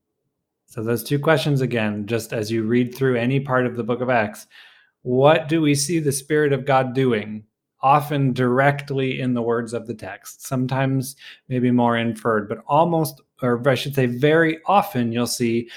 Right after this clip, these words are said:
"And the Spirit told them to." Or I think, isn't it Philip that gets sucked up, you know, in the kind of a whirlwind and goes somewhere else? Or maybe I'm remembering that wrong, but that happens to somebody. Over and over again, you see the Spirit doing direct things in the lives of people.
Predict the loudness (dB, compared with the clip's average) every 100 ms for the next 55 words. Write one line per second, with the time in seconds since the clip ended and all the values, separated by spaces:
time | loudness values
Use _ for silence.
0 | -18 -4 0 2 2 0 0 0 0 -2
1 | 0 2 2 2 0 -4 -6 -6 0 2
2 | 2 -2 -20 -10 -4 -2 -2 -2 -4 -2
3 | -2 -2 -4 -6 -6 -4 -4 -4 -2 -2
4 | -2 _ _ -6 -2 0 2 0 -4 -4
5 | -2 -2 -2 0 4 6 6 4 2 -2
6 | 0 0 0 0 2 2 0 -6 -14 -16
7 | _ -20 _ _ -8 -4 -2 -2 -2 -2
8 | -2 -2 -6 -8 -10 -10 -4 2 2 4
9 | 0 0 0 0 0 -4 -12 -20 -20 -20
10 | _ _ _ 6 6 8 4 4 2 0
11 | 0 -2 -4 -6 -6 -6 -6 -6 -6 -6
12 | -6 -6 -4 -2 -2 -6 -6 -4 -2 -4
13 | -4 -2 -2 -2 -2 -4 -10 -14 -18 -18
14 | -20